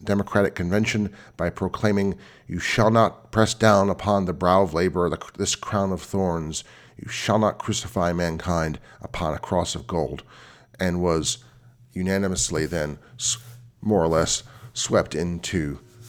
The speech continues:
Democratic nomination. He is most remembered now, however, for being the successful prosecutor in the Scopes monkey trial, uh,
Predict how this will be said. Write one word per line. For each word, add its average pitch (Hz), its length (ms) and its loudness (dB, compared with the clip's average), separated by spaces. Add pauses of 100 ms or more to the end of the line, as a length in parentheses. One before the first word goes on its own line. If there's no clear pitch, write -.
Democratic 85 480 -2
nomination. 76 720 -4 (1000)
He 107 160 4
is 98 200 2
most 127 260 4
remembered 113 320 4
now, 107 380 8
however, 73 500 -2 (260)
for 104 140 -2
being 95 220 2
the 87 80 -2
successful 98 520 0
prosecutor 90 680 0
in 82 80 -2
the 80 100 -6
Scopes - 420 -2
monkey 101 280 -2
trial, 69 440 -4 (600)
uh, 92 160 -2